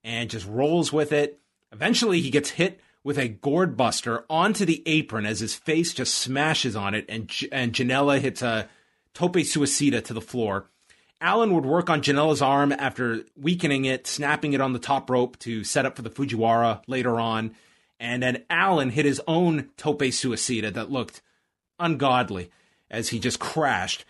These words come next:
The announcers are bringing up the fact that Team Taz did say that they would be watching this match and looking at it. So you almost have the announcers calling for the run-in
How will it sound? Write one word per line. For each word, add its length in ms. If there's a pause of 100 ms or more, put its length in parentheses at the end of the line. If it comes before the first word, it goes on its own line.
(260)
The 100
announcers 640 (100)
are 100
bringing 480
up 140
the 80
fact 300
that 180
Team 240
Taz 540
did 240
say 600 (360)
that 180
they 160
would 200
be 480 (400)
watching 560
this 160
match 640
and 220
looking 320
at 160
it. 120
So 360 (220)
you 180
almost 260
have 120
the 100
announcers 440
calling 520
for 120
the 120
run-in 500